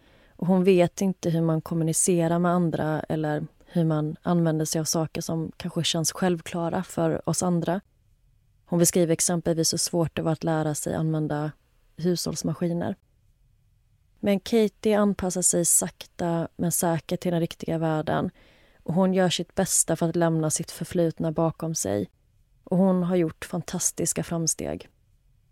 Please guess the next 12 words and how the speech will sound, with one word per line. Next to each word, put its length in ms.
Hon 240
studerar 500
engelska 560
och 60
matematik 800
på 80
college 560
och 200
har 100
nyligen 540
flyttat 580
från 460